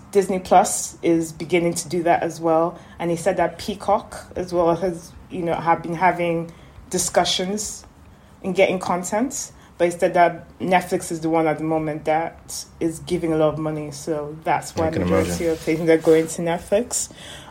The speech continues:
Speaker 1: Um, what else did he say? It was just an interesting conversation. He, we talked about why it was just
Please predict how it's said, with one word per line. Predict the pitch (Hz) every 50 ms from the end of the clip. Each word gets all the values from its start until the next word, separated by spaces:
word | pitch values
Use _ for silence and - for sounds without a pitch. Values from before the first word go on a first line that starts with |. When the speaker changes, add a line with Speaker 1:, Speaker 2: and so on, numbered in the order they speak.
| -
Speaker 1:
Um, | - 180 175 175 170 170 170 170 165 165 165 160 131 - - - - - - - - - - - - - - - -
what | 160 160
else | 160 160 160
did | 143 156
he | 156 143
say? | 147 - 156 151 156 143
It | 190
was | 233 240 262 247 254 - - - - - - - -
just | - 370 - -
an | 254 226 220
interesting | 220 220 - 254 247 240 240
conversation. | 233 226 208 196 220 208 208 220 208 208
He, | 220 214 - -
we | 233 233
talked | 233 269 262 254 -
about | 247 180 196 190 185 180 180 180 185
why | 175 185 202 202
it | 202 185
was | 185 190 180
just | - 190 196 190 190 - - - - -